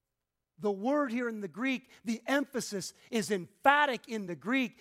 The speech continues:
It is so strong in the Greek. Paul is jump springboarding here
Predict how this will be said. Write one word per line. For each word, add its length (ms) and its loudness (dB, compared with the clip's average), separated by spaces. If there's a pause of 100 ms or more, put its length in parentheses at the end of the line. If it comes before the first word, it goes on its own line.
(160)
It 100 4
is 140 0
so 200 2
strong 680 2 (240)
in 200 0
the 100 2
Greek. 480 0 (240)
Paul 360 4
is 360 -2 (1400)
jump 340 4 (320)
springboarding 880 0
here 340 0